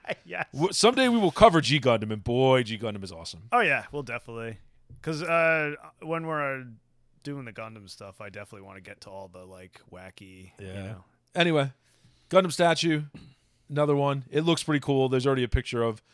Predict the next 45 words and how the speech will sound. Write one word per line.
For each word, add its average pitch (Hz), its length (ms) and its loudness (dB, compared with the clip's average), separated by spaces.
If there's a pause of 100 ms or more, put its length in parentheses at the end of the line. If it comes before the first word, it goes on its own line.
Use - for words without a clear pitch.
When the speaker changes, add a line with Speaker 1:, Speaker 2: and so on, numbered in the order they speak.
(200)
Speaker 2:
what 123 100 -2
it's 120 100 -2
gonna 113 180 -4
look 110 180 -8
like 107 180 -4
up, 104 200 -4
and 101 100 -8
it's, - 260 -14
it's 165 160 -8
pretty 262 200 -6
neat 285 160 -8
looking, 113 300 -8
and, 117 200 -8 (560)
you 131 80 -14
know, 127 160 -14 (360)
they'll 123 100 -14
sell 123 160 -10
some 104 160 -14
kits, - 380 -14
and, 104 200 -16
uh, - 20 -10
Speaker 1:
I'm 117 60 -6 (100)
Speaker 2:
get 127 40 -16
some - 0 -
people 135 240 -8
Speaker 1:
infinitely 131 340 -6
Speaker 2:
to 113 40 -12
check 123 120 -4
it - 40 -4
out. 101 40 -8
Speaker 1:
jealous. 95 460 -16 (600)
Speaker 2:
Yeah. 113 100 -14 (920)
All 185 120 0
right, 175 340 -2
so, 139 680 0
uh, 135 340 2 (640)
and 135 440 -2
really 156 440 -2 (140)
weird 113 480 -6 (140)
Gundam 107 240 -6
news, 117 380 -10
animated 127 400 -4
news, 117 220 -6
they're 135 180 -2
doing 226 400 -6